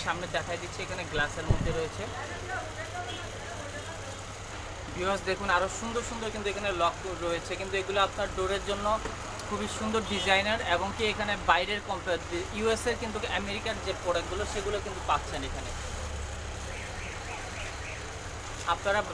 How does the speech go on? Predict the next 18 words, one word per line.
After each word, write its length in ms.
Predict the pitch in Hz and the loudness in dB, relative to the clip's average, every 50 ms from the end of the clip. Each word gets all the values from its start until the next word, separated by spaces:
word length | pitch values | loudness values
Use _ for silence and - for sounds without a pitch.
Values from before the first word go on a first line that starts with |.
| 156 | -2
ভিডিও, 240 | 185 196 196 214 214 214 | -2 0 2 2 2 2
আহ, 480 | 208 - - 202 202 185 185 180 180 170 - 170 170 165 | 0 0 0 4 6 8 8 8 8 6 2 -2 -4 -2
ডেসক্রিপশন 460 | 170 190 - - 226 208 - 226 226 214 196 | -2 -2 -2 -2 -2 0 2 2 2 2 2
বক্সে 260 | 196 202 - - 226 | -2 -2 0 2 4
অ্যাড্রেসটা 420 | 226 196 170 - 196 190 - 254 220 - | 6 6 6 6 2 0 0 0 2 4
পেয়ে 160 | 226 220 214 | 4 4 6
যাবেন, 260 | 208 214 214 220 220 | 6 4 4 4 4
এবং 160 | 202 208 202 180 - - | 4 2 2 0 -2 -2
প্রোডাক্টগুলো 380 | 208 196 202 208 202 214 220 214 202 180 | 2 4 4 4 4 4 4 6 8 8
অনলাইনে 380 | 180 185 196 202 214 214 214 220 | 8 8 8 6 4 4 2 -2
নি-, 340 | 214 208 208 196 - 180 190 | -2 -2 -4 -4 -2 -2 0
নিতে 200 | 202 202 - 220 208 | 0 0 0 2 6
চাইলে 200 | 220 214 208 220 262 269 - | 6 6 8 6 4 2 2
ইমোতে 340 | 226 208 208 214 214 202 - 208 190 | 0 0 2 2 2 4 4 4 4
আপনারা 180 | - 214 202 196 185 - | 6 4 4 4 2 0
স্ক্রিনশট 360 | - - 226 208 - 214 214 196 | -2 -4 -4 0 2 2 2 2
দিয়ে 120 | 196 226 226 220 | 2 0 0 2
প্রোডাক্টটা 340 | 202 190 180 - - 220 | 2 2 2 2 4 2